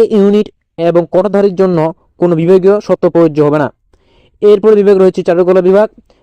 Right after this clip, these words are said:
চারুকলা বিভাগের মোট আসন চল্লিশটি। বিভাগীয় সত্ত্ব হচ্ছে সকল ইউনিটের শিক্ষার্থীরা আবেদন করতে পারবে এবং ব্যবহারিক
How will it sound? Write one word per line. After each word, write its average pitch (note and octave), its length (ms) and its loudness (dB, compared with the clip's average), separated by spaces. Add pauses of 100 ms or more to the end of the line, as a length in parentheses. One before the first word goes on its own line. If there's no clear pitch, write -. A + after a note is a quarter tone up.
(140)
চারুকলা F#3 400 0
বিভাগের F#3 340 2 (200)
মোট E3 220 -2
আসন F3+ 180 -4
চল্লিশটি। F3+ 480 -2 (360)
বিভাগীয় F3 380 2
সত্ত্ব F#3+ 280 -4
হচ্ছে F3+ 260 -2 (460)
সকল A3+ 420 0 (140)
ইউনিটের G3 460 0
শিক্ষার্থীরা F3+ 480 -4
আবেদন E3+ 240 -4
করতে F#3 160 -2
পারবে F3+ 400 -2 (440)
এবং E3+ 240 0 (560)
ব্যবহারিক F#3+ 480 0